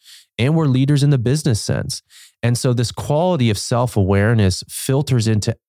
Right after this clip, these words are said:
every aspect of leadership. And really what I'm seeing in the men today, men are seeking to be better leaders. And again, leaders for themselves, their intimate partners, their families, and their businesses. But oftentimes there isn't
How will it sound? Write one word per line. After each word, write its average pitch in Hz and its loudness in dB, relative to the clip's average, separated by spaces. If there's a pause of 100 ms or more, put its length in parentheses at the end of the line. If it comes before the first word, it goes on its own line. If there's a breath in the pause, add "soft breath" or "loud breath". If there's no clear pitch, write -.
every 147 0
aspect 92 -4
of 92 0
leadership. 90 0
And 123 0
really 180 2
what 143 0
I'm 117 0
seeing 127 2
in 110 4
the 98 4
men 101 2
today, 104 0
men 117 2
are 120 -2
seeking 127 0
to - -2
be 110 2
better 110 2
leaders. 98 0 (400)
And 90 0
again, 90 2
leaders 101 2
for 104 0
themselves, 117 0 (160)
their 95 -4
intimate 107 0
partners, 107 0
their 98 -2
families, 104 0
and 120 2
their 110 2
businesses. 117 0 (520 loud breath)
But 120 0
oftentimes 127 0
there 110 -2
isn't 135 0